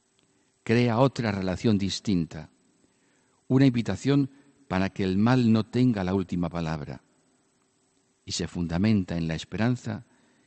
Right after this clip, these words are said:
de que la bondad abrirá al malhechor un espacio distinto del que le presenta su lógica del mal, y de este modo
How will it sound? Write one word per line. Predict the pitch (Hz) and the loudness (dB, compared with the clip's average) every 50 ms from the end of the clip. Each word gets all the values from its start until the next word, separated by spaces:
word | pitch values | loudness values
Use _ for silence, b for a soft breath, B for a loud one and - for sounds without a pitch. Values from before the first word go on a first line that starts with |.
| b b b b b _ | b b b b b _
de | - 98 92 | -6 -6 -6
que | - - | -4 -2
la | 92 90 87 | -2 -2 -2
bondad | 80 87 92 90 85 104 123 135 135 - - _ | 0 0 0 0 0 2 2 0 0 -2 -6 _
abrirá | - 104 95 92 92 92 120 123 127 | -6 -4 -4 -2 -2 -2 -2 -2 -2
al | - - - 98 90 | -4 -6 -6 -4 -4
malhechor | 90 87 90 87 85 87 - - 131 131 135 127 131 b b b b b b b b b b b b _ _ _ _ _ _ _ _ _ _ _ _ _ _ | -2 -2 -2 -4 -4 -6 -4 -2 -4 -2 -4 -4 -10 b b b b b b b b b b b b _ _ _ _ _ _ _ _ _ _ _ _ _ _
un | - 135 147 | 0 2 4
espacio | 135 120 - - - 143 139 - 123 | 4 2 0 -2 -2 -2 -2 -2 -2
distinto | 104 104 98 - - - 120 107 92 80 - - 82 76 - b b b b b b b b | -2 -2 -4 -4 0 2 2 4 2 2 -2 -6 -8 -8 -10 b b b b b b b b
del | - 92 90 85 - | -4 -4 -4 -4 -4
que | - 90 | -4 -4
le | 87 85 | -2 -2
presenta | - 85 90 - - 113 110 107 - - 107 107 - b b b b b b b | -2 -4 -4 -2 -2 -2 -2 -2 -2 -4 -8 -8 -8 b b b b b b b
su | - - 95 85 | -8 -4 0 2
lógica | 90 110 117 - 110 92 - 87 82 | 2 2 2 2 -2 -4 -4 -4 -4
del | 82 78 73 73 | -4 -4 -6 -6
mal, | 80 80 73 71 73 98 - _ _ _ _ _ _ _ _ _ _ _ _ _ _ _ _ _ _ _ _ _ _ | -6 -8 -8 -10 -12 -14 -18 _ _ _ _ _ _ _ _ _ _ _ _ _ _ _ _ _ _ _ _ _ _
y | - 85 82 | -6 -4 -2
de | 92 113 | -2 -2
este | 120 - - 85 80 | -4 -4 -6 -6 -6
modo | 78 78 73 69 65 - | -6 -6 -6 -8 -10 -14